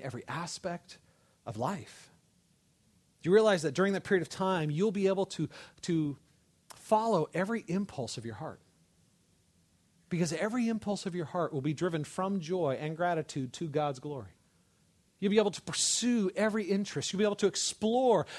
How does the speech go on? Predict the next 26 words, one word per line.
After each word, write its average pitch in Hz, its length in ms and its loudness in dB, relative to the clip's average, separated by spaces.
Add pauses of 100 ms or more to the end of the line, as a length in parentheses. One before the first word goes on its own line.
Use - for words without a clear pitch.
how 190 140 4
God 214 280 4
has 233 120 0
created 226 500 2
you, 170 120 2
the 147 80 -2
variety 190 760 4 (180)
and 165 200 0
beauty 185 580 4
of 165 160 2
creation. 185 640 0 (3750)
This 160 140 -2
is 175 80 0
represented 180 480 4
by 151 140 6
a 143 40 4
down 151 280 2
arrow 151 320 0
because 131 400 -4 (880)
a 151 60 4
lot 247 160 8
of 294 80 0
people, 165 180 2
I, 151 80 2
I 165 140 0
don't, 175 220 -2